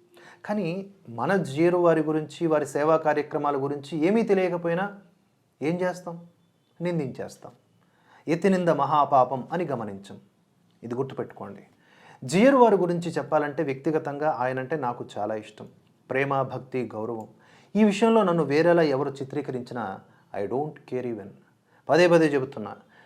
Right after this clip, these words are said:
జిఆర్ వారిని విమర్శించే ముందు ఆయన చేస్తున్నటువంటి సేవా కార్యక్రమాలు, ఆరోగ్య సేవలు, అన్నదానాలు, ఘర వాపసీలు, అంధ విద్యార్థులకు చేస్తున్నటువంటి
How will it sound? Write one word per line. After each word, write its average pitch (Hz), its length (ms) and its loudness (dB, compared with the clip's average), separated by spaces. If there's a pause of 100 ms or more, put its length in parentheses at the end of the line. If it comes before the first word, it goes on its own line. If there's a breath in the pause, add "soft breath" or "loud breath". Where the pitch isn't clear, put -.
(100)
జిఆర్ 208 300 6
వారిని 220 300 6
విమర్శించే 190 600 -2
ముందు 185 300 -2 (460 loud breath)
ఆయన 170 200 8
చేస్తున్నటువంటి 190 600 -2
సేవా 156 320 4
కార్యక్రమాలు, 143 680 -2 (100)
ఆరోగ్య 131 380 4
సేవలు, 143 500 0
అన్నదానాలు, 139 720 0
ఘర 135 120 -2
వాపసీలు, 139 720 2
అంధ 135 260 -6
విద్యార్థులకు 135 840 -2 (460 loud breath)
చేస్తున్నటువంటి 139 800 -4